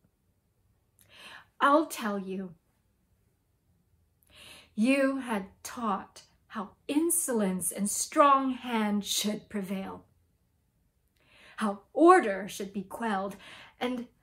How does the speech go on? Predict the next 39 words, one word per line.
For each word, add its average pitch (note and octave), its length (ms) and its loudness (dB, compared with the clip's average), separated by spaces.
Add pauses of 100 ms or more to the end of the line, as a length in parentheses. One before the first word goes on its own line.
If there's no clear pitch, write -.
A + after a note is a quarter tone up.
(140)
by C4+ 200 6
that C#4 280 2
pattern G3+ 460 2
not G#3+ 240 4
one A#3+ 160 0
of A#3+ 100 -2
you G3+ 160 -2
should G3+ 240 -8
live G#3+ 180 -4
an F#3+ 120 -2
aged G#3 360 -4
man, G3 400 -2
for A3+ 260 -4
other C#4+ 240 2
ruffians, G3 640 -4
as F#3+ 180 -8
their A#3+ 260 -4
fancies G#3 600 -4
wrought G3+ 420 -4
by G#3 160 -6
self-same A#3+ 800 -4
hand, G3 440 -4 (260)
self-reasons, A3 800 0
and G3+ 180 -4
self-right, A3+ 720 -2
would C#4 200 -4
shark B3 440 2
on B3 200 0
you, B3+ 420 0 (1080)
and C4+ 220 4
men, B3+ 420 0
like A3+ 240 -2
ravenous B3+ 800 0
fishes, - 600 -8
would D4 100 -8
feed A#4 560 0
on G3+ 180 2
one F#3+ 140 0
another. F#3+ 440 -4